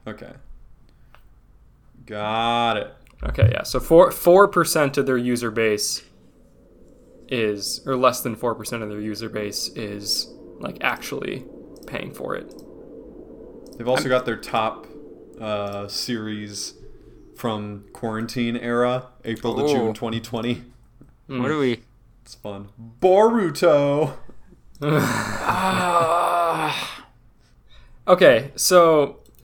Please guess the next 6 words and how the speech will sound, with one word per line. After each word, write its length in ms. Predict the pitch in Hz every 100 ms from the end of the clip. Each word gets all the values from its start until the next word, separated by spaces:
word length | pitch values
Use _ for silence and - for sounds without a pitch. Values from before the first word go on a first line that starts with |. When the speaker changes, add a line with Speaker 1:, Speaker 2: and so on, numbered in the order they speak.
| - _ - - -
Speaker 2:
you 120 | 143
know, 220 | 123 120 -
you 100 | 151
said 320 | 202 202 165
quarantine 580 | - 175 160 147 143 135
era 480 | 127 117 110 110